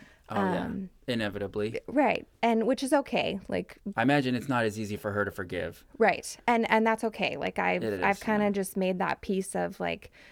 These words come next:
Speaker 2: it's okay for her to have whatever feelings she has, but that doesn't mean that I have to.
Speaker 1: Mm-hmm.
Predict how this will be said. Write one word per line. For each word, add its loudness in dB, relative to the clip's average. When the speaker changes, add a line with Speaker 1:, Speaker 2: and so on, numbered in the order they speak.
Speaker 2:
it's 0
okay 0
for -4
her -2
to -2
have -2
whatever -2
feelings -4
she -6
has, -4
but -6
that 0
doesn't 0
mean 0
that 0
I 2
have -14
to. -4
Speaker 1:
Mm-hmm. -4